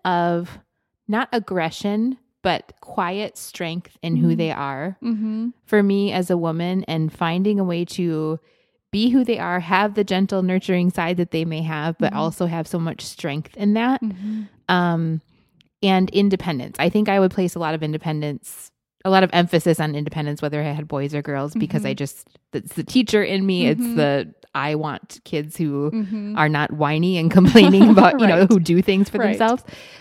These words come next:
Speaker 1: But I'm super intentional about raising women that can do for and depend on themselves.
Speaker 2: Mm-hmm.
Speaker 1: Um, I just think that so many, I mean, I think about the worst case scenario is, like, so many, so many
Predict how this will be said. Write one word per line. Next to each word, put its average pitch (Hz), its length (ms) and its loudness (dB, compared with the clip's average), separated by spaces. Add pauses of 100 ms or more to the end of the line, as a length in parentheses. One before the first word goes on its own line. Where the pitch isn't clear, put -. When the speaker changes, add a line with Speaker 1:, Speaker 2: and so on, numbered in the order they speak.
(120)
Speaker 1:
But 220 200 8
I'm 196 220 2
super 311 340 2
intentional 175 520 -2
about 147 300 -2
raising 160 680 -2 (220)
women 180 440 0
that 147 140 -8
can 151 240 -4
do 165 260 0
for 151 460 0
and 147 160 -4
depend 139 380 -8
on 131 160 -8
themselves. 165 600 -8
Speaker 2:
Mm-hmm. 196 280 -8 (240)
Speaker 1:
Um, 147 500 -2 (960)
I 196 100 6
just 170 200 2
think 165 300 -2
that 147 380 -4
so 180 420 2
many, 165 560 -4 (760)
I 190 60 -2
mean, 180 160 2
I 165 80 -2
think 214 180 0
about 180 220 2
the 165 40 0
worst 170 280 2
case 165 200 0
scenario 165 580 -4
is, 156 260 -8
like, 156 180 -6
so 170 220 -2
many, 175 320 -4 (260)
so 190 160 -8
many 165 540 -6